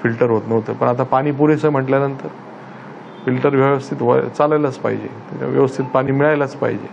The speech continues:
त्या पाण्यावर परिणाम होईल, अं, पण त्यांचा उद्देश, अं, पाणी पुरवठ्याची योजना ही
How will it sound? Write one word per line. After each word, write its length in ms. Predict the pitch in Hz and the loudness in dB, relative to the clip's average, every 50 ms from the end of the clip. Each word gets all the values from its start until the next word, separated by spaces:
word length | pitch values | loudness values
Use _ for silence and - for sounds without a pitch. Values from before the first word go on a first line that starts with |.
| - - - - - - - - - - - - | -16 -16 -16 -16 -18 -18 -18 -18 -18 -18 -18 -18
त्या 80 | - 139 | -16 -8
पाण्यावर 420 | - 139 135 135 135 135 135 135 | -6 -4 0 2 4 4 4 4
परिणाम 420 | 131 - 127 123 127 131 135 127 123 | 4 2 2 2 2 2 2 2 2
होईल, 180 | 110 104 101 120 - - - - - - - - - - - - - - - - - - | 2 2 0 0 -4 -8 -12 -16 -16 -16 -16 -18 -16 -16 -18 -18 -18 -20 -16 -12 -4 0
अं, 640 | - 120 120 120 120 120 120 123 123 123 123 123 123 | 2 4 4 4 4 4 4 4 4 4 2 2 0
पण 240 | 117 - 139 127 | 2 2 0 2
त्यांचा 320 | 131 131 139 143 127 - 147 | 2 0 0 0 2 2 2
उद्देश, 500 | 143 147 143 147 156 151 147 151 - 165 | 2 2 2 4 4 4 2 2 2 2
अं, 400 | 156 156 156 156 156 156 151 151 - - - - - - - - - - - - - - - - - - - - - - - - - - | 4 4 4 4 4 2 2 0 -4 -8 -14 -18 -18 -18 -18 -18 -18 -18 -18 -18 -18 -18 -18 -18 -18 -18 -18 -18 -18 -18 -18 -18 -8 -2
पाणी 220 | - 120 131 147 143 | 0 2 2 2 2
पुरवठ्याची 460 | 135 151 147 139 135 127 123 131 135 | 4 4 2 4 2 0 2 4 4
योजना 340 | 127 123 131 127 127 135 131 | 6 6 4 4 2 2 2
ही 120 | 127 123 | 2 0